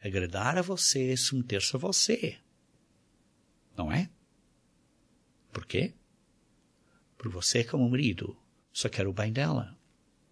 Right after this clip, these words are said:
Vejam, por exemplo, em primeiro Pedro, capítulo três. Primeiro Pedro, capítulo três.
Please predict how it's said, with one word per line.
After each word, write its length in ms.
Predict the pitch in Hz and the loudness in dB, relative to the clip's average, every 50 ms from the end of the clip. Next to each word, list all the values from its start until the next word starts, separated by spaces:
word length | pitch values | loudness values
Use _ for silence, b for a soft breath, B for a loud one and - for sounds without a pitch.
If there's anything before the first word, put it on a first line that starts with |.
| _ _ _ _ _ _ _ _ _ _ _ _ _ _ _ _ _ _ _ _ _ _ _ _ _ _ _ _ _ _ _ _ B B B B B B B B B B B B B - | _ _ _ _ _ _ _ _ _ _ _ _ _ _ _ _ _ _ _ _ _ _ _ _ _ _ _ _ _ _ _ _ B B B B B B B B B B B B B -4
Vejam, 240 | 101 90 90 98 92 | -2 0 0 0 0
por 140 | - 117 | -2 -2
exemplo, 360 | 110 101 110 113 - - - 98 | 0 2 2 2 2 2 0 -2
em 40 | 87 | -2
primeiro 400 | 85 - 92 87 92 98 113 131 | -2 -4 -4 -2 0 2 0 0
Pedro, 520 | - - 151 143 113 107 104 107 120 143 - | 0 0 2 2 2 2 2 0 0 0 0
capítulo 420 | - - 120 - 139 135 156 165 | -4 -4 0 0 0 0 0 -2
três. 540 | - - - - - - - - - - B B B B B B _ - | 0 2 4 4 2 2 0 0 0 -2 B B B B B B _ -2
Primeiro 420 | 113 107 101 98 101 110 127 160 | 0 0 2 4 4 4 4 4
Pedro, 640 | 156 - - 131 110 95 95 101 110 131 156 - - _ _ _ | 2 4 4 4 4 4 4 4 2 2 2 0 -6 _ _ _
capítulo 500 | - 117 120 - 117 107 - - 151 147 | 0 0 4 4 4 4 4 0 -4 -2
três. 720 | - 196 214 220 185 160 - - - - - - - | 2 4 4 4 4 2 0 -2 -2 0 0 -2 -4